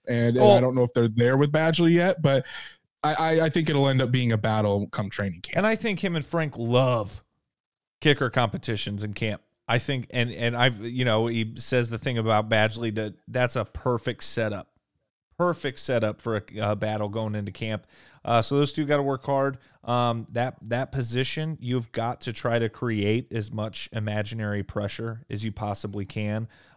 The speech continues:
Speaker 2: um, to get the best out of a kicking con-, competition. So I hope, uh,
Speaker 1: Mm-hmm.
Speaker 2: I hope, uh,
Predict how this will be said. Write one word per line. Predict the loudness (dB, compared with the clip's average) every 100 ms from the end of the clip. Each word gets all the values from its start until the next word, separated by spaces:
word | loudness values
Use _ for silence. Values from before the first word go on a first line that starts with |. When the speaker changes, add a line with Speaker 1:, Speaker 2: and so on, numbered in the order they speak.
| -6
Speaker 2:
um, | -4 -2 -4
to | -4 -2 -2 -4
get | -4 -6
the | -6
best | -4 -4 -4
out | -6
of | -6
a | -6
kicking | -8 -8 -8
con-, | -6 -8 -10 -10
competition. | -8 -6 -6 -6 -6 -6
So | -4 -4 -6 -20 -16 -2
I | 0
hope, | 0 2
uh, |
Speaker 1:
Mm-hmm. | 6 8 8 6 4 0 -2
Speaker 2:
I |
hope, | 0 -2 -2 -2
uh, | 0 2 0 -2